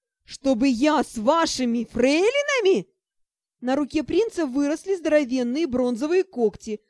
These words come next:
Кожа покрылась чешуей. Он схватил лорда-регента за ворот и встряхнул. "Вы забыли, кто я?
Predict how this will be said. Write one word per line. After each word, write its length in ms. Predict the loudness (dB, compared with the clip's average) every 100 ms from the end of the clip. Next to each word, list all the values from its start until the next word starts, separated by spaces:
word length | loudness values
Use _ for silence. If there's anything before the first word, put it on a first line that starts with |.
| _ _ _
Кожа 440 | -4 2 2 2 0
покрылась 560 | 0 -2 -4 -2 -4
чешуей. 680 | -4 -6 -2 0 0 -2 -4 _ _
Он 200 | -2 -2
схватил 520 | -2 -4 -4 -2 0 4
лорда-регента 800 | 4 4 2 2 2 -2 -4
за 200 | -4 -2
ворот 420 | -2 -2 0 -2 -6 _ _
и 100 | -2
встряхнул. 640 | -2 2 0 0 -6 -6 -10 _ _ _ _ -6
"Вы 240 | 0 4
забыли, 560 | 6 6 6 6 6 4
кто 420 | -2 0 8 8
я? 260 | 8 4